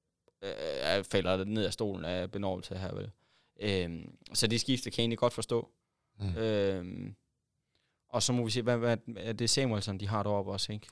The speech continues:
Speaker 2: Han tager
Speaker 1: Øh.
Speaker 2: tilbage til Sverige og skyder,
Speaker 1: Nå,
Speaker 2: tror jeg.
Speaker 1: okay, jamen, så er det jo, så giver det jo super
Speaker 2: Ja.
Speaker 1: god mening, det her, ikke? Altså, han kan komme ud og spille Champions League, han kan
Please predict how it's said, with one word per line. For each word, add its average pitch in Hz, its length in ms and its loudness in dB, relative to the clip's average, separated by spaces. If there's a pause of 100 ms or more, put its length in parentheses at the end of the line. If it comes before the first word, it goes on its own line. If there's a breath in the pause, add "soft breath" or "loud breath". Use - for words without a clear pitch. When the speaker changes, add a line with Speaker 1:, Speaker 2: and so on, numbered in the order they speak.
Speaker 2:
Han 107 160 4
tager 101 260 4
Speaker 1:
Øh. 98 60 2
Speaker 2:
tilbage 101 280 2
til - 120 2
Sverige 95 300 0
og 92 60 -2
skyder, 104 220 2
Speaker 1:
Nå, 143 60 8
Speaker 2:
tror 143 180 12
jeg. 135 80 4
Speaker 1:
okay, 151 200 10
jamen, 123 180 8
så 143 120 10
er 139 60 12
det 135 80 10
jo, 117 220 6
så - 160 -4
giver 127 200 4
det 110 60 4
jo 113 120 4
super - 260 2
Speaker 2:
Ja. 117 60 0
Speaker 1:
god 113 200 4
mening, 113 300 2
det 101 100 2
her, 101 160 4
ikke? 107 260 0
Altså, 104 280 2 (360 soft breath)
han 139 200 8
kan 143 100 6
komme 127 260 6
ud 175 100 10
og 123 160 0
spille 110 380 4
Champions 113 420 0
League, 185 320 4
han 139 200 2
kan 104 520 6